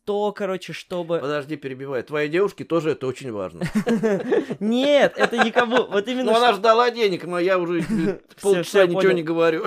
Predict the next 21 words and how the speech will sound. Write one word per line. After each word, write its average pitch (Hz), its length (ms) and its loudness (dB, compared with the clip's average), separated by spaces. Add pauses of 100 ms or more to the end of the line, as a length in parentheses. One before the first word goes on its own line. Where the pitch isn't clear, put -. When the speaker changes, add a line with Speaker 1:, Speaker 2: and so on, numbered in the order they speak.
(100)
Speaker 1:
<laughs> - 1500 -6
И, 233 80 -4
короче, 254 340 2
вот, 214 320 0
и, 214 400 -10
то 202 60 -2
есть, 202 260 -4
дел-, 185 420 -4
и - 140 -10
я, 202 280 0
оказывается, 165 580 -4
это 170 120 -10
подсознательно 185 760 -6
делаю 190 320 -2
для 165 140 -6
чего? 175 280 -6
Например, 160 320 -8
я 170 160 -4
снимаю 190 360 -6
свою 170 240 -6
ненейку 190 580 -6